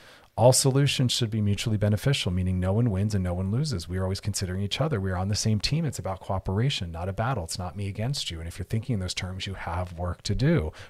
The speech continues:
We're on the same team. It should be like, "Honey, here's the issue. What do you think would make sense for both of us?" That's what it should sound like between friends, colleagues, family members, loved ones, husbands and wives. Yeah,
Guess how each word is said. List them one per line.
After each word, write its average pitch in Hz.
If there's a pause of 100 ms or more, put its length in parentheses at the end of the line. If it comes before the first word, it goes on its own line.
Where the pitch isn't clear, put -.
We're 107
on 120
the 123
same 127
team. 143
It 78
should 110
be 120
like, -
"Honey, 147 (200)
here's 139
the 156
issue. - (320)
What 113
do 135
you 135
think -
would 123
make 123
sense 110
for 117
both 123
of 82
us?" - (140)
That's 143
what 147
it 143
should 135
sound 147
like 82
between 123
friends, 117 (220)
colleagues, 127 (220)
family 135
members, 80 (180)
loved 131
ones, 78 (240)
husbands 127
and 131
wives. 123 (220)
Yeah, 131